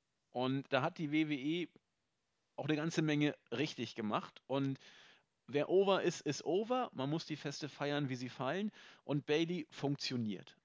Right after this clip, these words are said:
Und das sei allen Beteiligten auch von Herzen gegönnt. Und ich kann auch nachvollziehen, dass und warum das so ist.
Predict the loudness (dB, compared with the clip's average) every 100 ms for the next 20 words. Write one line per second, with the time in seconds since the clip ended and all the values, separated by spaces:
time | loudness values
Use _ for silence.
0 | _ -2 0 2 2 2 2 0 0 -2
1 | -2 -2 -4 -6 -4 -4 -2 0 0 0
2 | -4 -2 2 2 2 -4 -4 -2 0 0
3 | -2 -2 -4 -2 -2 -2 -2 -4 -4 0
4 | 0 0 -4 -12 -18 -18